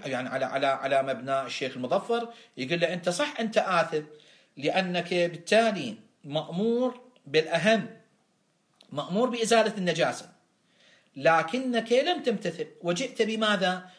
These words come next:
جئت بالصلاة، أنت آثم، لكن الصلاة بعد شنو؟ تقع صحيحة". لأنه الشيخ ماذا يقول؟ بعدم الاقتضاء، لا يوجد اقتضاء. الأمر بالشيء لا يقتضي النهي عن ضده الخاص.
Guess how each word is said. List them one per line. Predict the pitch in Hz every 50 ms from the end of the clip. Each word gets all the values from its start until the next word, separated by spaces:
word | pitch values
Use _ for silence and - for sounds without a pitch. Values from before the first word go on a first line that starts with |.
| _ _ -
جئت | 175 254 254 - -
بالصلاة، | 220 196 196 175 - - 165 156 156 151 151 151 - - - - _ _ _ _ _ _ _ _ _ _ _ _ _ _ _ _ _ _ _ _ _ -
أنت | 240 277 285 - -
آثم، | 254 - - 320 339 330 311 - 277 208 151 135
لكن | 143 156 175 175 175 175 175 - - 190 180 180 175 180
الصلاة | 175 175 - - 196 190 220 262 294 294
بعد | 269 285 277 269 262 254
شنو؟ | - - 262 254 254 254 254
تقع | 247 - 220 - - 214
صحيحة". | 214 - - - - 131 117 - - - - - - - _ _ - - - _ -
لأنه | 156 165 175 196 226 226 202 180 180
الشيخ | 170 - 240 233 233 220
ماذا | 240 247 226 226 208
يقول؟ | 196 180 175 - 170 170 170 175 180 - - - _ _ -
بعدم | 131 151 156 170 202 220 214 254 269
الاقتضاء، | 320 311 294 214 - - - 196 185 151 170 175 170 165 165 165 160 165 165 165 160 156 135
لا | 151 170 196 214
يوجد | 214 214 208 175 185 175
اقتضاء. | 156 156 151 - - 139 127 135 127 127 131 127 127 127 131 135 - - _ _ _ - - _ _ _ -
الأمر | 151 151 139 143 165 160 156 139
بالشيء | 143 147 - 214 226 240 226
لا | 262 320 339 320
يقتضي | 311 269 - - 202 180 185
النهي | 180 170 170 165 156 143
عن | 120 135 139
ضده | 127 139 131 127 127
الخاص. | 117 117 101 - - - - - - - -